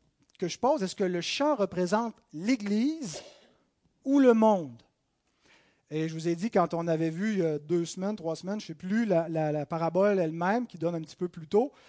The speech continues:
euh, avant de donner l'explication, que, euh, je ne suivrai pas Luther, Calvin, euh,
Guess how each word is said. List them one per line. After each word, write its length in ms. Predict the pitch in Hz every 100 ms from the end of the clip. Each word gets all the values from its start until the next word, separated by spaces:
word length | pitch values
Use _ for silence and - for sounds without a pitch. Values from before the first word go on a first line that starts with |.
| _ _
euh, 400 | 156 160 156 156 143 _ _ _ _ _ _ _ _
avant 280 | 165 160 170
de 20 |
donner 220 | 165 175
l'explication, 800 | 180 156 - 165 151 - 208 254 277 _ _ _ _
que, 440 | 214 240 254 -
euh, 160 | 165 165
je 100 | 170
ne 140 | 180
suivrai 400 | 180 240 220 202
pas 420 | 190 226 233 240
Luther, 720 | 220 196 202 214 220 220 220 -
Calvin, 840 | 202 196 175 190 208 214 220 214
euh, 140 | 185